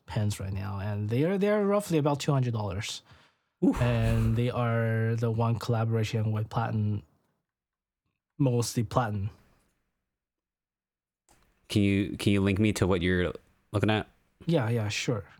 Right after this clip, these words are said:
Speaker 1: Give me a second.
Speaker 2: 'Cause, I mean, I only found the original Gundam one, and it's kinda basic.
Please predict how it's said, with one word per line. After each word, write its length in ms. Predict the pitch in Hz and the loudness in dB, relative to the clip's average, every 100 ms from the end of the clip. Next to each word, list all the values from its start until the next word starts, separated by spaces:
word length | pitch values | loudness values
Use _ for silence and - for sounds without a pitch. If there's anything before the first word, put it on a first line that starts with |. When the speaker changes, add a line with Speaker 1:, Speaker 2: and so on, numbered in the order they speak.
| - | -14
Speaker 1:
Give 100 | 127 | -8
me 80 | 104 | -6
a 40 | |
second. 380 | 117 131 147 185 - _ _ _ _ _ _ _ _ _ _ _ _ _ _ _ _ _ | -6 -4 -2 -4 -6 _ _ _ _ _ _ _ _ _ _ _ _ _ _ _ _ _
Speaker 2:
'Cause, 920 | - - 85 82 76 92 - - - - _ _ _ _ _ - | -8 -2 0 0 -2 -4 -8 -10 -14 -20 _ _ _ _ _ 0
I 60 | 131 | 2
mean, 120 | 135 | 4
I 140 | 139 | 4
only 160 | 190 185 | 4 4
found 260 | - 147 113 | 4 6 6
the 60 | |
original 380 | 104 113 123 104 | 4 4 4 4
Gundam 260 | 95 90 87 | 4 4 4
one, 160 | 85 | 4
and 320 | 85 87 92 92 - | 4 2 2 -2 -8
it's 120 | - | -8
kinda 440 | - - 220 269 240 | -4 0 2 2 2
basic. 800 | - 170 190 226 226 - - | 2 2 2 0 0 -8 -10